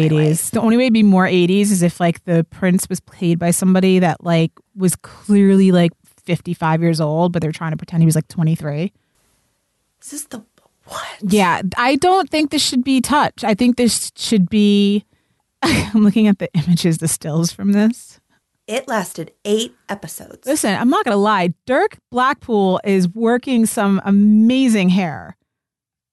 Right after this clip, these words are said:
Speaker 1: He's got on, like, a studded black outfit with this big leather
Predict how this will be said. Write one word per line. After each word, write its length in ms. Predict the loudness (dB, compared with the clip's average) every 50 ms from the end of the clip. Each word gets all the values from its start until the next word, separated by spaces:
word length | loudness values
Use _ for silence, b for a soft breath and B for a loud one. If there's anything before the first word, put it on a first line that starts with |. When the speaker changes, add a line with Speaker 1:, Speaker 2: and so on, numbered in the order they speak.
| _ _ _ _ _ -10
Speaker 1:
He's 120 | -8 -6
got 160 | -4 -2 -2
on, 80 | 0 0
like, 120 | -2 -2 -4
a 80 | -6
studded 680 | -8 -8 -10 -10 -10 -10 -6 -4 -2 0 0 0 -2 -4
black 520 | -4 -4 -2 -2 -2 -2 -4 _ _ _ _ _ _ _ _ _ _ _ _ _ _ _ -10
outfit 500 | -8 -6 -6 -6 -6 -6 -4 -4 -6 -6
with 120 | -10 -8
this 120 | -8 -8 -10
big 320 | -8 -6 -4 -4 -2 -2
leather 760 | -2 -2 0 0 0 0 0 0 0 2 2 2 0 0